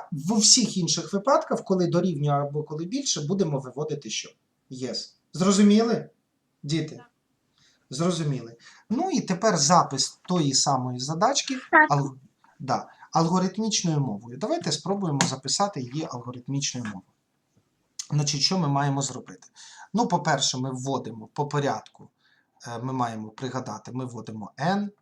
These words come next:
Speaker 1: M, ну і, власне, K. Далі, якщо,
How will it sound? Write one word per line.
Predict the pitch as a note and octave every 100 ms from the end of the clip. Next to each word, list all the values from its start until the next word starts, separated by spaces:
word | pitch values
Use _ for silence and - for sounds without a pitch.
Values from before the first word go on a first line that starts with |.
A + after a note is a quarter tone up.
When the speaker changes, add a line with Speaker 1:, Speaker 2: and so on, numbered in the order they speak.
| _ _ _ _ -
Speaker 1:
M, | B2+ E3 E3+ - - _ D#3+
ну | A#3
і, | D3+
власне, | A#2+ - - A2 -
K. | A2 A2+ - _ _ _ _
Далі, | C3+ C3+ A#2 A#2 - _ _
якщо, | C4+ D4+ - - G#3+